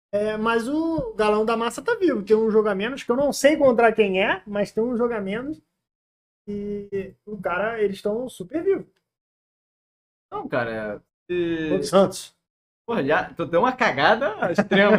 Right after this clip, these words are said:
Speaker 2: Tu podia ir lá na segunda rodada procurar isso.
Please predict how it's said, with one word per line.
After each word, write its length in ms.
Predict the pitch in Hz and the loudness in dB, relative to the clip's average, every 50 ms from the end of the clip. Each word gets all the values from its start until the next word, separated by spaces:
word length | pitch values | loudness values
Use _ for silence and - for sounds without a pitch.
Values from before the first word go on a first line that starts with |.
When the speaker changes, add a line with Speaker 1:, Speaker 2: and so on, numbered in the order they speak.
| 180 | 2
Speaker 2:
Tu 200 | 180 214 208 - | 2 0 0 0
podia 240 | - 180 196 190 208 | -2 -4 -2 0 0
ir 40 | 220 | 2
lá 220 | 214 208 214 247 269 | 2 2 2 2 2
na 80 | 254 | -2
segunda 360 | 240 - - 220 208 220 226 | -2 -4 -8 -6 -2 0 2
rodada 360 | 214 208 190 170 175 175 180 170 | 2 2 2 0 -2 -6 -6 -8
procurar 360 | 165 165 156 160 160 156 147 | -10 -12 -8 -4 -2 -2 -2
isso. 280 | 139 139 139 135 - | -2 -4 -6 -8 -12